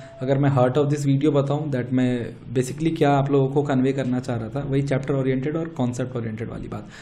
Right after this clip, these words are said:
किसी भी paper में please chapter oriented मत बनो। आपको शायद दिख रहा हो कि आपने सिर्फ chapter third को लेफ्ट किया है, वो chapter third नहीं है, उसके अंदर बहुत सारे concept है।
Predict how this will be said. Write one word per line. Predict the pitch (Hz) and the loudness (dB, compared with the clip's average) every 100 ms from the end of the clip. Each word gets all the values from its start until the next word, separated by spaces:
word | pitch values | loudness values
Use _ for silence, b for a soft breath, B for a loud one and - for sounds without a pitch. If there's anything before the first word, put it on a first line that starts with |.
| B - | B -6
किसी | 185 175 185 | -4 0 0
भी | 143 160 | 0 0
paper | 165 143 147 | 0 2 0
में | 143 - | 0 0
please | 147 165 - | 0 0 -2
chapter | 123 120 135 | -6 -4 -4
oriented | 131 127 143 143 | 0 0 2 2
मत | 127 135 | 2 2
बनो। | 131 135 170 B B B | 0 0 0 B B B
आपको | 139 143 202 | 2 4 4
शायद | 196 190 180 | 6 6 6
दिख | 170 170 | 6 6
रहा | 180 | 4
हो | |
कि | 180 | 6
आपने | 170 175 | 4 2
सिर्फ | 175 180 | 4 4
chapter | 160 156 190 | 4 2 2
third | 185 - 156 - | 0 2 2 4
को | 175 | 4
लेफ्ट | 139 147 143 | 4 2 -2
किया | - 147 147 | -2 0 0
है, | 139 170 | 0 0
वो | 151 | 0
chapter | 147 139 - 165 | 0 -2 -2 -4
third | - 139 139 | -2 -2 0
नहीं | 147 156 | -2 0
है, | 180 | 0
उसके | 139 135 156 | 0 -2 -2
अंदर | 143 139 | 0 2
बहुत | 143 127 135 143 | 0 0 0 0
सारे | 143 | -2
concept | 139 139 135 131 - | 0 -2 -2 -4 -4
है। | 110 | -6